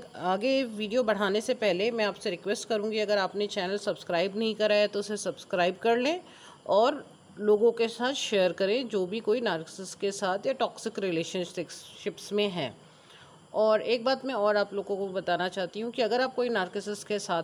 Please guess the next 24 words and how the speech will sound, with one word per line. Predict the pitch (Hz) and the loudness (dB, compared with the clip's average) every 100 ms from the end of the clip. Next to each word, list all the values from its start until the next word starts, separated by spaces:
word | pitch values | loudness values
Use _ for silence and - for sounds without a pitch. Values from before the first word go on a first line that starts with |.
| 165 | -4
हैं, | 180 | -6
नार्सिसिस्ट | 143 165 165 - 220 - | -4 -4 -6 -8 -8 -4
पर्सनैलिटी | 202 185 202 170 175 190 | -4 -2 -2 -2 -2 -4
डिसऑर्डर | 190 - 160 156 | -4 0 -2 -2
वाले | 185 185 175 | -4 -2 -2
किसी | 170 185 | -6 -10
पर्सन | 202 170 147 180 | -6 -4 -4 -6
के | 185 | -6
साथ | 190 | -4
डील | 196 175 208 | -4 -2 -4
कर | 214 214 | 0 0
रहे | 170 175 | 0 -2
हैं, | 156 | -2
तो | 147 | -4
प्लीज़ | 170 214 240 269 | -8 -4 -4 -4
किसी | - 214 240 240 | -4 -8 -6 -4
एक | 196 202 202 - - - - - | 0 -2 -2 -16 -20 -20 -18 -2
अच्छे, | 208 208 269 | 0 0 0
अ, | 277 - | 0 2
नोन | 208 196 196 208 240 277 | 4 4 4 6 6 6
साइकोलॉजिस्ट | 277 220 175 175 180 196 190 208 - | 2 2 2 2 2 0 -2 -4 -4
को | - 226 240 | -2 2 2
ज़रूर | 185 190 180 190 | 0 0 0 -4
दिखाएं, | 165 165 - 165 143 | -6 -8 -6 -6 -4